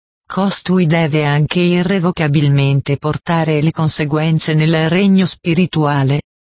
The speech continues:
ma attraverso il mio ultragrande amore e misericordia potrà poi ancora salire in alto se è la sua volontà,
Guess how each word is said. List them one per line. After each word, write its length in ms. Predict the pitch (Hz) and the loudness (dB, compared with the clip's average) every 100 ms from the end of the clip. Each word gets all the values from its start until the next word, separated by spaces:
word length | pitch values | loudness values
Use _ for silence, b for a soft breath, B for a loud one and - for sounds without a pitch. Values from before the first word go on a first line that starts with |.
| 180 | -2
ma 260 | 202 214 | 0 0
attraverso 880 | 208 - - 160 190 202 214 - 196 | -4 -6 -4 -2 0 0 -2 -4 0
il 120 | 170 | 2
mio 320 | 160 175 170 | 4 4 2
ultragrande 960 | 156 147 - 147 135 139 127 127 139 151 | 0 -2 -2 -2 -2 0 2 2 2 2
amore 580 | 156 175 165 165 156 139 | 2 4 2 0 0 0
e 60 | |
misericordia 1200 | 139 147 - 170 160 160 - 175 156 175 165 170 | 0 0 0 0 0 -2 -2 -2 0 2 2 0
potrà 480 | 185 160 - 165 165 - | -2 -6 -4 -2 -2 -4
poi 320 | 180 180 175 | -2 0 0
ancora 520 | 170 165 190 180 165 | 0 0 0 0 0
salire 520 | 151 156 135 160 175 | -2 0 2 2 2
in 280 | 156 139 143 | 2 2 2
alto 480 | 135 127 127 - 160 | 2 2 0 -2 -4
se 200 | - 165 | -2 0
è 160 | 151 | 0
la 160 | 156 165 | 0 0
sua 340 | - - 185 170 | -2 -2 -2 0
volontà, 680 | 151 147 143 139 135 143 | 0 0 0 -2 -2 -2